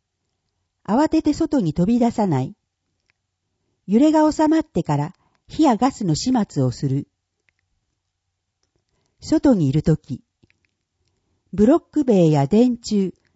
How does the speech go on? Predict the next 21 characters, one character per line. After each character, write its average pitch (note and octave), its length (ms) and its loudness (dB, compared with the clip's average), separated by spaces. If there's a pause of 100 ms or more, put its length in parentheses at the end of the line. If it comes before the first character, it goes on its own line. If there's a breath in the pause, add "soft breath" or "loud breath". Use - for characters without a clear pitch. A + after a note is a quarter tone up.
(140)
自 G#3 160 -6
動 D4+ 220 2
販 D4+ 320 -2
売 D4 240 0
機 E3 160 -6
な E3 140 0
ど、 C#3+ 180 -6 (600)
倒 C#4+ 240 0
れ D#4 120 0
て F3 160 -2
き - 120 -14
そ C4+ 220 -2
う C4 60 0
な D#3+ 120 0
も D#3 120 -2
の F#3 100 -2
か D#3+ 140 -4
ら D3 100 -2
離 G3+ 280 -2
れ G3 120 0
る。 B2 200 -4